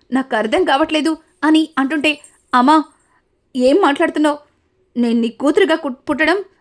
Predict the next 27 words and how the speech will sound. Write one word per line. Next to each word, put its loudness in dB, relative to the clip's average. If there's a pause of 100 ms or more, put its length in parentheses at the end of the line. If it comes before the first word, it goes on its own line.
(160)
అవునే, 2 (300)
నువ్వు -4
నా -4
కూతురుగా -2
పుట్టడం -6 (400)
నా -2
అదృష్టం 0
కాదు, -2 (320)
నా -2
దురదృష్టం. 0 (320)
ఏ 0
జన్మలో 0 (240)
ఏం -2
పాపం -2
చేశానో 0 (340)
నీలాంటి 0
కూతురు -2 (260)
నా 0
కడుపున 0
పుట్టింది. -2 (340)
ఎక్కడైనా 0 (400)
కూతురు 0 (1200)
కష్ట 0
సుఖాల్లో 2 (420)
పాలు 2
పంచుకుంటుంది -2
అనుకున్నాను, 2